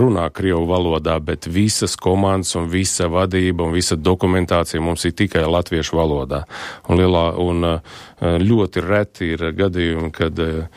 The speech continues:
jaunieši, kas iestājās, eh, zemesardzē, nezina latviešu valodu. Acīm redzot, tāds gadījums, es nenoliedzu, varētu būt, ja jūs esat liecinieks, jūs noteikti to visu pareizi redzējāt, bet, em,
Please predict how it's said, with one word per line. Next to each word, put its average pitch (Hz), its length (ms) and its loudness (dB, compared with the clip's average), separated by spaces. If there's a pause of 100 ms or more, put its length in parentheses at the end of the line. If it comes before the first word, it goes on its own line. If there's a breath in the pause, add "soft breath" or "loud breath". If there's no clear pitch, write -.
(240 loud breath)
jaunieši, 92 500 2
kas - 180 -6
iestājās, 80 720 -2
eh, 80 140 0
zemesardzē, 87 680 2
nezina 82 360 0
latviešu 80 540 -2
valodu. 78 400 0 (280 loud breath)
Acīm 113 320 2
redzot, 120 360 0
tāds 101 260 -2
gadījums, 101 480 -2
es 90 80 -6
nenoliedzu, 90 600 0
varētu 87 420 0
būt, 113 320 2
ja 101 200 0 (240 loud breath)
jūs 98 340 -2
esat 80 140 -4
liecinieks, 95 500 0
jūs 90 240 -4
noteikti 80 540 -4 (340 loud breath)
to 82 160 0
visu 85 320 -2
pareizi 85 460 0
redzējāt, 87 560 0 (340 loud breath)
bet, 98 400 0
em, 87 300 0